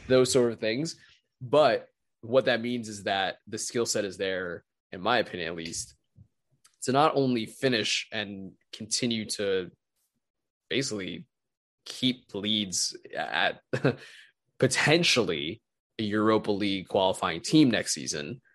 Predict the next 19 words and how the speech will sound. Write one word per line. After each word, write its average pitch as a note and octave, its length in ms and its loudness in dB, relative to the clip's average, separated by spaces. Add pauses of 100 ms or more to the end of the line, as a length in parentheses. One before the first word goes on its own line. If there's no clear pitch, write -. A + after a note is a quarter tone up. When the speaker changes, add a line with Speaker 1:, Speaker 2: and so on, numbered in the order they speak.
(460)
Speaker 2:
but B2+ 180 8
also B2+ 220 8
Speaker 1:
Yeah. A#2 40 6
Speaker 2:
service A2+ 280 2
his G#2 140 -4
teammates G2+ 760 0 (440)
in A2+ 160 0
what G#2+ 120 6
I G#2 60 4
think G#2 220 -2
will G#2+ 120 0
be G2 420 -2
a G2 60 -4
massive, G2 520 -2
not F2+ 240 -2
massive E2+ 280 -4
summer D#3+ 300 4
for G#2 140 -4
Leeds F2 500 -6